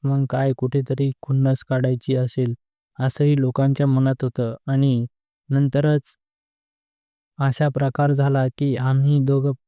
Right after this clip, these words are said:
बेस्ट फ्रेंड सोबत राहायचो आणि फिरायचो पण,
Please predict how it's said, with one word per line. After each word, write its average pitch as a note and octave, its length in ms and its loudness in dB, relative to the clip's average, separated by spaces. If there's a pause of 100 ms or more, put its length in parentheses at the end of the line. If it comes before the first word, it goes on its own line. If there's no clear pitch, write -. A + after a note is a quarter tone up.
(120)
बेस्ट C3+ 360 0
फ्रेंड C#3 340 2
सोबत C3+ 400 0
राहायचो C3 460 0
आणि C3 320 0 (100)
फिरायचो C3+ 580 0
पण, C3 240 0